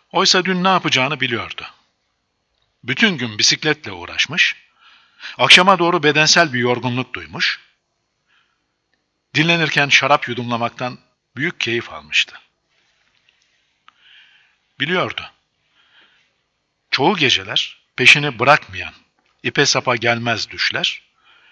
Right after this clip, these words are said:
evde dolaşan hayaletler, çocukluğundaki o tahta bacaklı kadının ayak seslerini bile duyuyordu. Bir türlü kopamadığı geçmişi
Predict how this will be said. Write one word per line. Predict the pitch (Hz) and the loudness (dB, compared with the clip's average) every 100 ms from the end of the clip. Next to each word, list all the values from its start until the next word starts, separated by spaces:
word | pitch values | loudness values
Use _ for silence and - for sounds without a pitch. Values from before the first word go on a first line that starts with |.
| _ _ _ _ - | _ _ _ _ 2
evde | 139 156 | 4 4
dolaşan | 143 143 135 135 | 4 4 6 4
hayaletler, | 117 123 113 92 85 104 139 - - _ _ _ _ _ _ - - - - | 2 2 2 0 -4 -10 -8 -8 -10 _ _ _ _ _ _ -18 -16 -16 -10
çocukluğundaki | - 117 120 123 120 120 135 | -6 -4 -4 -6 -4 -4 -4
o | 127 | -6
tahta | 123 120 107 156 | -2 -2 -2 -2
bacaklı | 113 110 107 - | 0 0 -2 -6
kadının | 110 113 117 120 | -8 -6 -6 -6
ayak | 117 120 - | -4 -2 -2
seslerini | 107 - 104 98 92 | -4 -4 -4 -6 -8
bile | 107 123 | -8 -8
duyuyordu. | 127 123 95 - - - _ _ _ _ _ _ _ _ - _ _ - - _ _ _ _ _ | -6 -6 -8 -12 -16 -20 _ _ _ _ _ _ _ _ -20 _ _ -20 -20 _ _ _ _ _
Bir | 101 | -2
türlü | - 160 131 - | 0 0 -2 -4
kopamadığı | - 123 135 110 95 87 | -6 -2 -2 -2 -6 -12
geçmişi | 85 82 - 87 - 175 | -12 -6 -4 0 0 0